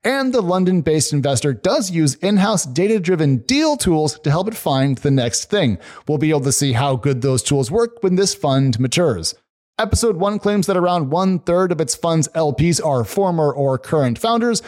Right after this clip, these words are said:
so we can think of it a little bit like a founders fund for the U K.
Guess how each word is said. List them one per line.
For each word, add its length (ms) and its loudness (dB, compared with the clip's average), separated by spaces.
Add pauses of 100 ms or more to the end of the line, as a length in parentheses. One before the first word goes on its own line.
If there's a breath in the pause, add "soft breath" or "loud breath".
(140 loud breath)
so 160 0
we 120 2
can 140 0
think 160 0
of 100 0
it 160 -2
a 60 0
little 400 0
bit 180 0
like 240 -2
a 60 0
founders 460 0
fund 320 2
for 280 0
the 140 0
U 260 0
K. 380 -2